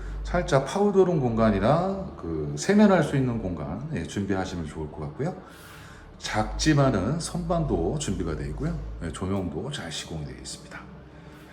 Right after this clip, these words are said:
욕실 들어가 보도록 하겠습니다. 샤워 파티션 시공되어 있고요. 환기창 시공되어 있고요. 변기, 샤워 수전, 그다음에 조적선반, 세면대 공간으로 만들어진,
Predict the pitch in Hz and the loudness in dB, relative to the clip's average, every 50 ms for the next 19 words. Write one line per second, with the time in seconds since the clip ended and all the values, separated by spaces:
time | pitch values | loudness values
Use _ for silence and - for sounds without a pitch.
0 | - - - - - 110 110 - - 190 156 123 117 110 110 98 95 92 76 76 | -20 -20 -20 -8 -4 -4 0 6 6 8 8 6 4 4 2 2 0 -2 -2 -4
1 | 76 82 76 73 - - 69 67 65 71 85 107 139 151 147 - - - - - | -6 -6 -8 -8 -10 -10 -12 -12 -8 -4 -2 0 0 0 -2 -6 -12 -16 -18 -18
2 | - - - - - - - - - - - - - - - - - - - - | -18 -18 -18 -18 -18 -18 -18 -18 -18 -18 -18 -18 -16 -16 -16 -16 -16 -16 -16 -14
3 | - - - - - - - - - - - - - - - - - 190 202 196 | -12 -12 -10 -10 -8 -8 -8 -8 -8 -8 -10 -10 -12 -10 -8 2 6 6 6 8
4 | - 196 196 196 - 165 170 185 175 - - - 165 170 165 147 147 143 139 135 | 8 6 6 6 6 4 4 4 4 2 2 2 2 4 4 6 6 6 6 4
5 | 143 156 160 135 117 127 147 185 208 208 202 - - - - - - 175 180 170 | 4 4 6 6 6 6 4 2 2 0 0 -2 -6 -10 -10 -2 -2 0 0 0
6 | 175 - - 160 147 131 - - 120 117 117 107 98 92 90 - 156 190 196 - | 0 0 2 2 2 2 0 0 2 2 2 4 2 2 0 0 0 0 0 0
7 | - - - - - 107 104 110 113 110 101 - 135 165 190 208 208 208 208 - | -4 -6 -8 -2 0 2 4 4 4 4 4 2 2 2 4 2 2 0 -2 -6
8 | - - - - - - 160 165 170 156 - - 131 120 113 85 78 82 - - | -10 -16 -12 -4 0 2 2 4 4 2 2 0 0 0 0 0 0 0 -2 -2
9 | - - - - - - - - - - - - 90 90 90 90 90 110 143 151 | -4 -6 -10 -12 -14 -14 -16 -16 -16 -12 -10 -4 -2 0 2 2 2 2 2 0
10 | 139 - 143 170 170 170 - - 120 98 78 73 76 - - - - - - - | 2 4 4 4 4 4 2 0 0 0 0 -4 -4 -6 -8 -12 -12 -10 -6 0
11 | - 185 180 196 190 160 139 143 - 107 98 90 87 80 73 76 - 139 170 180 | 2 4 4 4 6 6 6 4 4 4 2 0 0 -2 -2 -2 -2 0 0 0
12 | 185 175 113 82 82 82 82 78 78 78 135 170 196 202 190 | 0 -2 -2 -2 -2 -2 -2 -4 -4 -2 0 0 0 0 -2